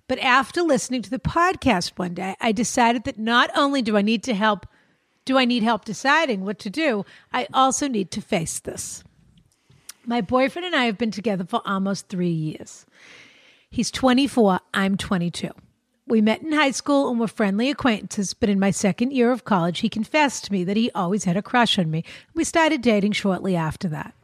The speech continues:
He was never someone I imagined myself with, and the attraction wasn't completely there at first, but as we got closer, he became the love of my life.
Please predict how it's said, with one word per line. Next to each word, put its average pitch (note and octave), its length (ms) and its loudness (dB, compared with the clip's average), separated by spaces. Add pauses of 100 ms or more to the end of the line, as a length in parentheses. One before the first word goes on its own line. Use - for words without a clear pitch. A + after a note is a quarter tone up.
(720)
He C#4 180 0
was C4+ 180 0
never C#4+ 260 4
someone D4 280 0
I D4 60 2
imagined G#3+ 540 0
myself F3 440 -4
with, G#3+ 180 0
and C#4+ 160 -2
the D4 80 0
attraction D4+ 540 0
wasn't C4 280 0
completely B3 480 0
there F3 240 2
at E3+ 80 -4
first, F#3 400 -4
but D#4 100 -6
as D#4 140 -4
we F4 80 -4
got F4+ 280 0
closer, G#3 400 2 (180)
he - 160 -2
became A3+ 440 2
the A3 80 4
love E3 220 2
of E3+ 160 0
my F3+ 140 4
life. - 480 -4